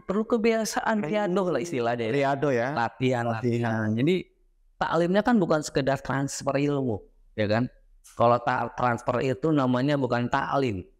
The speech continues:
Speaker 2: Apa tuh?
Speaker 1: Namanya tablik.
Speaker 2: Oh,
Speaker 1: Iya.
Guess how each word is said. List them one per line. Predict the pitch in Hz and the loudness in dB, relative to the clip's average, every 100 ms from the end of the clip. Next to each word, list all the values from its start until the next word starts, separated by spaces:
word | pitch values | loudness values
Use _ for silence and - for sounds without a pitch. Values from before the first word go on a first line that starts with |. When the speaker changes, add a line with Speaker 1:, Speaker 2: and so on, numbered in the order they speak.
| _ - | _ -8
Speaker 2:
Apa | 113 110 | -2 0
tuh? | 110 98 | 0 0
Speaker 1:
Namanya | 107 117 135 | 0 2 0
tablik. | 135 127 120 127 113 - - | 0 -2 0 0 -2 -8 -10
Speaker 2:
Oh, | 131 131 143 143 139 | -6 -2 0 0 0
Speaker 1:
Iya. | 156 | 0